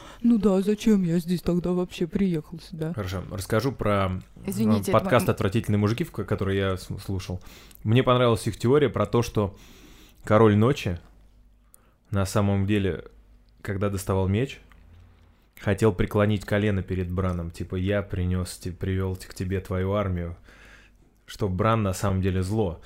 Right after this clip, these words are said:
Speaker 2: И вся его линия была про то, что он, типа, ему власть не нужна, ему весь мир не интересен. И тут, смотри, в конце он сказал: «Окей». Такой просто: «Окей».
Speaker 1: Просто я считаю, что, ну, насколько я знаю, они, м, сократили количество серий,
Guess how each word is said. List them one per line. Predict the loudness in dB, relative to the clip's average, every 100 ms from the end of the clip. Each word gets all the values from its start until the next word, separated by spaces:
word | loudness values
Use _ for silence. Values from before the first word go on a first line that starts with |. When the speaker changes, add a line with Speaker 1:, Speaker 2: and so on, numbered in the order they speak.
| -20 -20 -10
Speaker 2:
И | -8
вся | -2 2
его | 2 2
линия | 2 2 0
была | 0 -2
про | -2 -4
то, | -6
что | -6 -4
он, | -6
типа, | -6 -4
ему | -4 -2
власть | -2 -4 -4
не | -6
нужна, | -4 -4 -4 -4
ему | -4 -4
весь | -6 -6
мир | -6
не | -4 -4
интересен. | -4 -4 -4 -4 -8
И |
тут, | -8 -8
смотри, | -6 -6 -6 -8
в | -8
конце | -10 -8 -6 -6
он | -6
сказал: | -8 -6 -6 -6
«Окей». | -6 -4 -4 -6 -18 _ _ _ _
Такой | 4 4
просто: | 2 -2 -2 0
«Окей». | 0 0 -4 -4 -16 _ _ -8
Speaker 1:
Просто | -4 -4 -2 -2
я | 2 6 6
считаю, | 4 0 0 0
что, | -2 -2 -4 -2
ну, | 2 2
насколько | 2 0 -2 -2
я | 0 0 0
знаю, | -2 0 0
они, | 0 2 2 2 -2 -20 _ -2
м, | 0 2 2 0 -4 -10 -20 -20 -20 -20 -20 -20 _ _ _ -16 -10
сократили | -6 0 0 -2 -4
количество | -4 -6 -10 -12 -12
серий, | -10 -10 -10